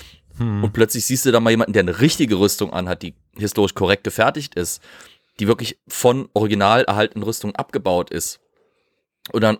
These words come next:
Speaker 2: siehst du mal, dass da einer Purzelbäume schlagen kann, quasi Leichtgymnastik machen kann, ohne Probleme. Ähnlich sehe ich es auch mit dem Korsett, dass da halt einfach auch über, äh, eine Menge Popkultur,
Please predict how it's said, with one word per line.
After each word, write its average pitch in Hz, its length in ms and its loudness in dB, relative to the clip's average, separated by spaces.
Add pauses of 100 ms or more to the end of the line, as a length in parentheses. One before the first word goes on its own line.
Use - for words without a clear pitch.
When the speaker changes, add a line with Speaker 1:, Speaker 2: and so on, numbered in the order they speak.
(100)
Speaker 2:
siehst 107 260 -6
du 123 60 -4
mal, 120 80 4
dass 110 180 2
da 110 120 4
einer 104 260 2
Purzelbäume 135 480 0
schlagen 117 240 0
kann, 117 340 -4
quasi 107 280 0
Leichtgymnastik 110 600 -2
machen 104 160 -4
kann, 110 120 -8
ohne 107 200 -4
Probleme. 98 420 -4 (420)
Ähnlich 120 280 2
sehe 123 120 0
ich 117 80 -2
es - 40 -6
auch 110 180 0
mit 117 100 -4
dem - 40 -8
Korsett, 110 400 0
dass 92 140 -2
da 95 160 2
halt 101 220 0
einfach 101 240 -4
auch - 180 -8
über, 101 300 0 (480)
äh, 98 260 6
eine 104 140 -2
Menge 104 320 2
Popkultur, 98 1040 -2